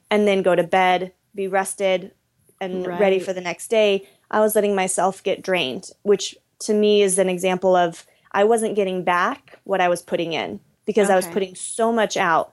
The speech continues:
Speaker 1: that it wasn't fueling me anymore. It was draining me.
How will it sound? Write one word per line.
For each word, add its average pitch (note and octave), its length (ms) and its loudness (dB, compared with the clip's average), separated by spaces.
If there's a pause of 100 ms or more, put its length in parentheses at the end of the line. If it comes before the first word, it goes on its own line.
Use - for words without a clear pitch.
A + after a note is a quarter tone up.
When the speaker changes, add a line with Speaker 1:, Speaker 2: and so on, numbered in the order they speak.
(120)
Speaker 1:
that G3 120 4
it F#3 100 2
wasn't F#3+ 320 -2 (160)
fueling A#3+ 500 -2
me B2 260 -8 (160)
anymore. E3+ 520 -2 (160)
It G3 120 2
was F3 180 2
draining F3+ 440 0
me. D#2+ 240 -8